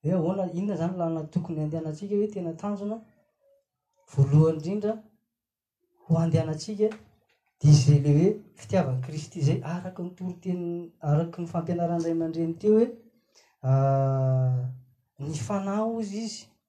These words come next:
no mampiray antsika. Fa ny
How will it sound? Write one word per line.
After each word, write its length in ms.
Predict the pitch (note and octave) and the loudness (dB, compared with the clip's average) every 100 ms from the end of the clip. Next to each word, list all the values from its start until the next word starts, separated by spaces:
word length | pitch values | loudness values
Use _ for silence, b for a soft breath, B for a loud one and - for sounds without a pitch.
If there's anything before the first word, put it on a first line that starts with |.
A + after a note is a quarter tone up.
| _ | _
no 140 | C#3+ D#3+ | -6 -2
mampiray 520 | E3 D#3 E3 E3 D#3+ | 0 0 0 0 0
antsika. 340 | D#3 G#3+ G#3+ - _ _ _ _ _ _ _ _ | -4 -10 -12 -16 _ _ _ _ _ _ _ _
Fa 420 | - G3+ G3 G3 - _ _ _ | -2 4 4 4 -2 _ _ _
ny 220 | D#3+ E3 | -4 -2